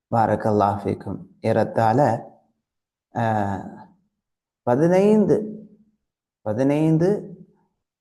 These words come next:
இலக்கண குறிப்புகள் இந்த பாடத்தில் இடம்பெறுகின்றன. இது ஒரு முக்கியமான ஒரு பாடம். இந்த பாடத்தின் மூலமாக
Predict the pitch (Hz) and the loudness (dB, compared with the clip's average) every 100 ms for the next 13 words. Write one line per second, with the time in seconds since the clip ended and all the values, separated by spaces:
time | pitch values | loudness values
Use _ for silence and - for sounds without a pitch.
0 | _ 120 123 - 117 107 - 123 123 131 | _ -6 -6 -4 -6 -6 -2 -2 -2 -2
1 | 123 131 101 - - 113 107 104 104 110 | 0 0 0 -6 -12 -8 -8 -4 0 0
2 | - - 147 120 95 - _ 120 151 156 | 0 -2 0 0 -2 -12 _ -2 -2 -2
3 | 127 101 98 95 90 - - _ 165 190 | -4 -6 -10 -10 -10 -14 -20 _ 2 4
4 | 175 147 - 156 123 107 110 123 101 - | 4 2 0 0 0 0 -2 -4 -4 -6
5 | 90 - _ _ _ _ _ _ _ _ | -6 -8 _ _ _ _ _ _ _ _
6 | - 151 160 135 117 117 123 120 117 123 | 0 0 2 2 2 2 0 -2 0 0
7 | 113 113 104 120 117 - | -2 -4 -6 -6 -8 -10